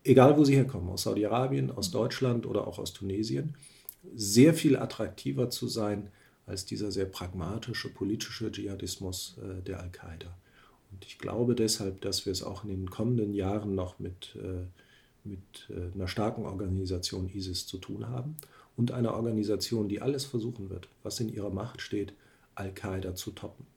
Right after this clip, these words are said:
Und Al-Qaida toppen, das bedeutet, einen Anschlag in der westlichen Welt zu verüben und möglichst so aufsehenerregend wie, äh, wie der vom elften September. Mhm.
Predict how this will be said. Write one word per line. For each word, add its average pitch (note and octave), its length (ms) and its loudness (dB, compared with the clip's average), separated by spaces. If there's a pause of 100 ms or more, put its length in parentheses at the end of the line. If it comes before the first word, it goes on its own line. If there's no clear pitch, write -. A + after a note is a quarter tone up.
(280)
Und A#2 100 -6
Al-Qaida B2 440 6
toppen, C#3+ 340 -2
das B2 160 0
bedeutet, G#2+ 440 -2
einen G2 200 -6
Anschlag G#2 400 -6
in G2 80 -10
der F#2+ 80 -8
westlichen F#2 420 -6
Welt - 200 -6
zu - 100 -12
verüben D#3+ 380 -4 (760)
und A2 460 2
möglichst C3 600 8
so A#2 280 4
aufsehenerregend G#2 880 -4 (600)
wie, G2+ 160 -2
äh, F#2+ 360 -6
wie G2+ 100 -2
der G2 160 0
vom F#2+ 200 -6
elften F#2+ 340 -8
September. F2+ 460 -12 (320)
Mhm. F3 140 -10